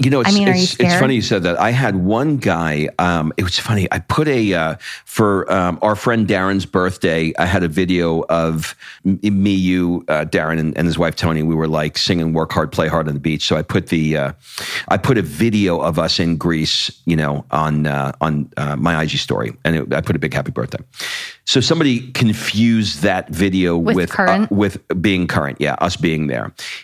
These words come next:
Speaker 1: And he sent me this, this long-winded message, but it started with, it's the only thing that matters in the message. It started with, "Am I the only one c-, that cares about this virus?" <laughs>
Speaker 2: No,
Speaker 1: Okay?
Speaker 2: yes, you're the only one.
Speaker 1: You know,
Speaker 2: It
Speaker 1: and
Speaker 2: was just you.
Speaker 1: I,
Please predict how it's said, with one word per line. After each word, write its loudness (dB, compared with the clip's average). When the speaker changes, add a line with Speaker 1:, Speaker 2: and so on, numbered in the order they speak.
Speaker 1:
And 4
he 4
sent 0
me 2
this, -2
this 0
long-winded 0
message, -2
but 0
it -2
started 0
with, 0
it's -2
the 2
only 0
thing 0
that -2
matters -2
in 0
the -4
message. -4
It 0
started 0
with, 0
"Am 4
I 2
the 2
only 2
one 0
c-, -12
that 2
cares 0
about -2
this -2
virus?" -4
<laughs> 2
Speaker 2:
No, 4
Speaker 1:
Okay? 4
Speaker 2:
yes, 2
you're 2
the 2
only 2
one. -2
Speaker 1:
You 4
know, 2
Speaker 2:
It -10
Speaker 1:
and 4
Speaker 2:
was 2
just 0
you. -2
Speaker 1:
I, 0